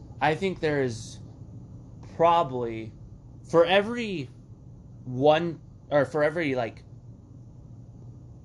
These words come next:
three Ted Bundy movies, there's one about a different one.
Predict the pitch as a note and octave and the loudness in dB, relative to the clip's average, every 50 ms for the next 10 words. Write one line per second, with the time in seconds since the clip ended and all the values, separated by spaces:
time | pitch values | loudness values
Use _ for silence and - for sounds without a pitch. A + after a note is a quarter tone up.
0 | - - - - G#2 G2 C#2+ - - - - - - - - - - - - A2+ | -20 -18 -16 -14 -14 -14 -14 -14 -16 -16 -16 -16 -16 -14 -14 -12 -6 -4 -2 0
1 | A2 C3 C3 C3+ C#3+ C#3+ A#2 - D3 C3 A2 - A2 A#2 A#2+ B2+ C3 C3+ C#3 C#3 | 2 2 2 2 2 0 0 0 -2 -2 0 0 -2 -2 0 -2 -2 -2 -2 -2
2 | C3+ D3+ D#3 D#3+ D#3 - - - - - - - - - - - - - - - | -2 -2 -2 -4 -6 -12 -14 -16 -18 -18 -16 -16 -16 -16 -16 -16 -16 -12 -4 0
3 | C#3+ C#3+ B2 A#2+ B2 A#2+ A#2+ A#2 A#2 A2 G#2+ G#2 G#2 G2+ G2+ G2 - - F#2 - | 2 2 2 2 0 0 0 0 0 -2 -2 -4 -6 -8 -8 -12 -14 -14 -14 -14
4 | - - - | -14 -14 -16